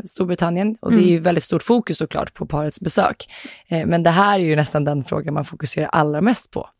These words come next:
Speaker 2: Mm.
Speaker 1: Just, blir det en återförening med familjen eller inte?
Speaker 2: Mm. Det är så mycket som har hänt sedan de valde att ta det beslutet att lämna kungahuset.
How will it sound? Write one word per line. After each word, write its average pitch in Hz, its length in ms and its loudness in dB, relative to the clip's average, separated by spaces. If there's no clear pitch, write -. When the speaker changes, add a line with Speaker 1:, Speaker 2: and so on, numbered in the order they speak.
Speaker 2:
Mm. 214 120 6
Speaker 1:
Just, 202 220 4
blir 170 200 2
det 165 60 2
en 160 80 0
återförening 160 920 -2
med 165 160 -4
familjen 170 420 0
eller 160 160 -2
inte? 156 320 -4
Speaker 2:
Mm. 202 280 4
Det 226 100 2
är 254 120 6
så 247 160 0
mycket 240 420 0
som 190 160 0
har 185 80 0
hänt 262 380 0
sedan 190 220 0
de 165 280 0
valde 160 440 -6
att - 380 -12
ta 196 180 -2
det 165 140 -2
beslutet 165 360 -6
att - 100 -8
lämna 160 300 -6
kungahuset. - 760 -8